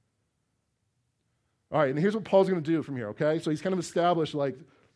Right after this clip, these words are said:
we have this identity in the person and the work of Jesus Christ. He makes us holy and beloved. He's chosen us. And then Paul goes on to say, okay, well, there's a couple of tangible manifestations then of this community, both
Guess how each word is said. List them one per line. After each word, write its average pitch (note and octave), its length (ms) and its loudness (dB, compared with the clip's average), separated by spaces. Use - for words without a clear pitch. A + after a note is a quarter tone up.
we E3 120 2
have F3 80 2
this F#3+ 120 0
identity F3+ 460 -2
in E3 80 -4
the D3+ 80 -4
person E3 300 -4
and E3+ 60 -2
the D#3 40 -4
work D#3+ 140 -4
of C#3+ 60 -10
Jesus D3 200 -6
Christ. E3+ 380 -2
He D#3 80 -6
makes D3+ 260 -6
us D#3+ 100 -6
holy D#3+ 600 -4
and C3+ 100 -10
beloved. D#3+ 640 2
He's C3+ 140 -14
chosen F3 460 -2
us. D#3 380 -6
And D3 100 -6
then F3 60 -4
Paul F#3+ 240 4
goes F3+ 160 4
on F3 80 0
to D3+ 40 -4
say, G3 260 -4
okay, D#3+ 220 2
well, D3+ 120 0
there's D3+ 100 -4
a D3+ 60 -8
couple G3 240 -2
of - 100 -6
tangible F#3 500 -4
manifestations D#3+ 1040 -6
then B2 380 -8
of D#3 360 2
this D3+ 340 -4
community, D3+ 720 -6
both C3 320 -6